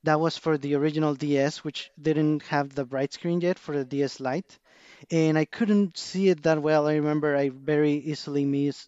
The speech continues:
uh, missed the fossil spots and other items. So I did play it a little, and I liked the fact that you could do voice chat, but I didn't play a lot of Wild World, to be honest.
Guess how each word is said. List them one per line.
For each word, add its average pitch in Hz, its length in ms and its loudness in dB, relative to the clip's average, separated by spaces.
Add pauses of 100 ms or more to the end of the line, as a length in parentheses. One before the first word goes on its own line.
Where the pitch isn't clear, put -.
uh, 147 140 -2
missed 151 400 -2
the 139 340 -4 (320)
fossil 156 420 -4
spots 143 600 -4
and 143 160 -4
other 143 220 0
items. 143 420 -2 (420)
So 196 240 0
I 202 140 4
did 262 220 0
play 220 220 2
it 208 80 2
a 196 40 2
little, 180 280 2
and 147 140 0
I 143 100 0
liked 151 420 -2 (120)
the 151 120 0
fact 147 280 -4
that 147 60 0
you 139 140 -4
could 143 140 -10
do 139 120 -4
voice 139 300 -6
chat, 151 300 -4 (100)
but 143 180 -4 (580)
I 156 120 -2
didn't 180 300 4
play 165 200 0
a 147 80 2
lot 139 160 2
of 127 60 -4
Wild 127 280 -6
World, 120 260 -12
to 135 120 -10
be 127 100 -8
honest. 113 400 -12